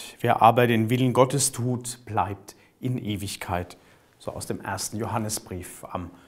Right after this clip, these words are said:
vorletzten Tag des Jahres zweitausendvierzehn.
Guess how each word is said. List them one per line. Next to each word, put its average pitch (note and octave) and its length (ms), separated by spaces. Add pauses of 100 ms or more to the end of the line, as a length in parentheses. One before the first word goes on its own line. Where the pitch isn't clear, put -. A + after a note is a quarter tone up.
vorletzten A#2+ 680
Tag F#2+ 420 (380)
des D3+ 180
Jahres G#2 480
zweitausendvierzehn. G2 1120